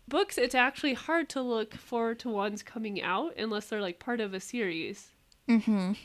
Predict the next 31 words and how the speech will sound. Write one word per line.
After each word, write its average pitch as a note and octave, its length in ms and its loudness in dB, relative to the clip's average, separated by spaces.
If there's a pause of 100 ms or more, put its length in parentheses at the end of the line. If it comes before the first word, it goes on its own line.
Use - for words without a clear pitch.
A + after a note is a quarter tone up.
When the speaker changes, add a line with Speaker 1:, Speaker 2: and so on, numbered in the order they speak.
(320)
Speaker 1:
And, A#3+ 140 4
like, B3+ 140 8
I C4 80 6
mean, C#4 160 2
there's C4 200 2
many D4+ 240 4
books B3+ 300 2
that - 160 2
I F#3+ 340 6
have G#3 220 -2
on G#3+ 100 2
my F#3+ 100 -2
list A#3 500 0
that - 180 0
are G3+ 140 2
to A3+ 260 -2
read, A3+ 340 -4
but A3+ 180 -2
they're G3+ 180 2
already G#3 320 0
out. G#3 260 0 (160)
Speaker 2:
Yeah, G3+ 340 10
they've G#3 160 4
been G3 120 4
out F3+ 120 6
for G3 100 2
a G3 40 4
couple G3+ 280 2
years F#3 380 4
or F#3+ 40 -4
something. C4 540 -4